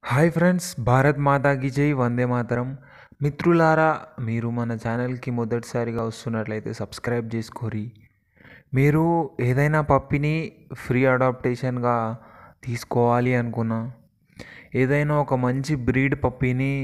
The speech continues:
మీ ఇంట్లో ఎలాంటి ఖర్చు లేకుండా ఫ్రీగా పెంచుకోవాలి అనుకున్నా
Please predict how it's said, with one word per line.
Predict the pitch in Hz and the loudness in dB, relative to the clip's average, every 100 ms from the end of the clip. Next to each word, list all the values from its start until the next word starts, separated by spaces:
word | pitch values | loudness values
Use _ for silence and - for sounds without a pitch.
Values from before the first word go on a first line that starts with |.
| 123 | -6
మీ | 113 113 117 | -4 0 0
ఇంట్లో | 113 113 131 131 123 - - - | 0 -2 2 2 0 -6 -14 -4
ఎలాంటి | 110 117 123 123 | 0 0 0 -2
ఖర్చు | 110 107 - 123 | 0 -2 0 2
లేకుండా | 123 120 120 117 110 - - - - | 2 2 0 2 0 -2 -16 -20 -18
ఫ్రీగా | - 131 135 135 139 | -2 2 4 4 2
పెంచుకోవాలి | 139 123 120 - - 123 120 120 | 2 0 -2 -4 2 4 4 2
అనుకున్నా | 120 113 110 113 110 | 0 -2 -2 -2 -2